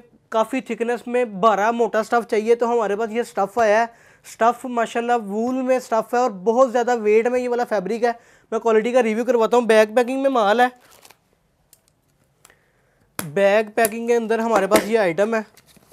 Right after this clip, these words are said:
ऊपर रेट मेंशन होगा अठत्तीस सौ पचास, क्वालिटी का नाम मेंशन होगा ऊपर, और इंशाल्लाह हम बहुत मुनासिब रेट में आपको ये वाला वॉल्यूम देंगे। क्वालिटी का नाम है जी परफेक्ट वूल।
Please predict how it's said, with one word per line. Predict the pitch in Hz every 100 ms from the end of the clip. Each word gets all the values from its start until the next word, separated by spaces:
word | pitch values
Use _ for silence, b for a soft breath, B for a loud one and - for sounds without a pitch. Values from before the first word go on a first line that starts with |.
| - - _ - _ _ _ _ _ b b b b _ _ _ _ _
ऊपर | 202 160 - 220 208
रेट | 202 202
मेंशन | 208 196 - 226
होगा | 226 202 208 208 _
अठत्तीस | 180 190 - 214
सौ | 233
पचास, | 220 220 208 208 - _ _ _ -
क्वालिटी | 196 185 208
का | 214
नाम | 202 185 214
मेंशन | 220 208 226
होगा | 226 185 202
ऊपर, | 190 208 202 - b b
और | 202
इंशाल्लाह | 214 220 214 208 214 208
हम | 208
बहुत | 180 202 233
मुनासिब | 226 202 226 214
रेट | 214 208
में | 208
आपको | 196 208
ये | 202
वाला | 202 196
वॉल्यूम | 180 175 214
देंगे। | 196 190 208 214 b b b
क्वालिटी | 202 202 208
का | 214 220
नाम | 208 202
है | 208
जी | 214
परफेक्ट | 214 208 - 190 -
वूल। | 180 151 139